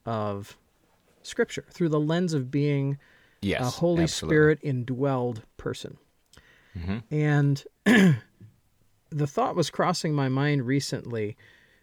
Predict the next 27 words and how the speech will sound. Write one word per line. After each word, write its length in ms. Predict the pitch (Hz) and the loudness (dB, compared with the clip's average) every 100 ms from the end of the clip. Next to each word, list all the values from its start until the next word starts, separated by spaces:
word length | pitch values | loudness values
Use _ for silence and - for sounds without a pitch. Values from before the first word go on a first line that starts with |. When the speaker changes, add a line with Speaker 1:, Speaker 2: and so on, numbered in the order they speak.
| _ - | _ -8
Speaker 1:
uh, 300 | 117 110 - | -4 -4 -6
so 160 | - | -2
I 60 | 131 | 2
Speaker 2:
Okay, 100 | 143 | 4
Speaker 1:
put 100 | 170 | 4
it 40 | |
Speaker 2:
can 80 | 131 | 4
Speaker 1:
down. 140 | 147 131 | 4 4
Speaker 2:
I 40 | |
cut 180 | 160 - | 0 6
you 80 | 131 | 6
off 180 | 117 - | 6 4
real 220 | 98 110 | 4 2
quick? 400 | - 104 107 - | 2 2 2 -2
Speaker 1:
Sure. 340 | - 170 107 - - - _ - | -8 -4 -4 -8 -20 -20 _ 2
Speaker 2:
And 180 | 104 | 2
just 280 | 90 131 - | 4 2 4
say 240 | - 113 98 | 6 6 6
to 180 | - 117 | 2 4
our 220 | 107 120 | 6 6
listeners, 540 | 104 110 - 87 85 | 4 0 2 -2 0
if 140 | - - | -4 2
that's 280 | 147 175 - | 2 2 0
something 440 | 135 123 110 90 | 0 2 2 2
you 180 | 107 120 | 0 2
go, 320 | 101 87 76 | 4 4 0
"What 600 | - 82 76 95 107 - | -4 -6 2 6 6 2